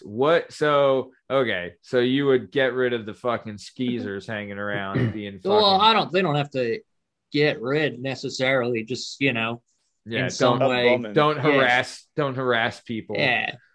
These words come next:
Speaker 2: yeah,
Speaker 1: Yeah.
Speaker 2: they just gotta handle it,
Speaker 1: <clears throat>
Speaker 2: that's all.
Speaker 1: Hey, man. I mean,
Speaker 2: Everybody's
Speaker 1: but
Speaker 2: got, everybody's gotta be somewhere.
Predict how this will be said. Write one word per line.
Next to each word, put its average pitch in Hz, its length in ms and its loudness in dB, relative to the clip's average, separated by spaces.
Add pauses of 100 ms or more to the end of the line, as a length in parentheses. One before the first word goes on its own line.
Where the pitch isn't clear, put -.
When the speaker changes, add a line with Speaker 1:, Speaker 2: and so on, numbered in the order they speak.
(140)
Speaker 2:
yeah, 143 180 0
Speaker 1:
Yeah. 101 220 0
Speaker 2:
they 123 100 -2
just 123 180 -8
gotta 123 200 0
handle 131 380 0 (180)
it, 185 100 2
Speaker 1:
<clears throat> - 0 -
Speaker 2:
that's 175 160 6
all. 135 320 0 (240)
Speaker 1:
Hey, 110 240 -2
man. 98 420 -6 (100)
I 151 180 2
mean, 180 120 4
Speaker 2:
Everybody's 202 380 8
Speaker 1:
but 175 40 -2
Speaker 2:
got, 175 340 2
everybody's 214 360 4
gotta 175 240 4
be 151 140 -2
somewhere. 143 440 -4